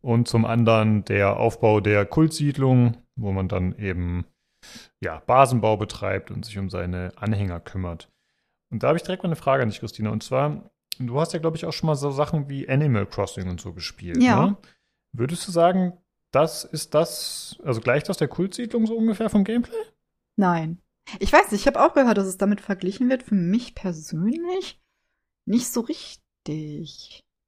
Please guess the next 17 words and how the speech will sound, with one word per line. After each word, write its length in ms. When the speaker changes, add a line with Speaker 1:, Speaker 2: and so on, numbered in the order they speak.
Speaker 2:
Also 160
es 100
ist 140
Speaker 1:
Hast 60
Speaker 2:
schon 160
Speaker 1:
du 80
ein 60
Spiel, 440
was 280
vergleichbar 760
wäre, 240
deiner 240
Ansicht 300
nach, 180
von 280
diesem 200
Gameplay-Aspekt? 720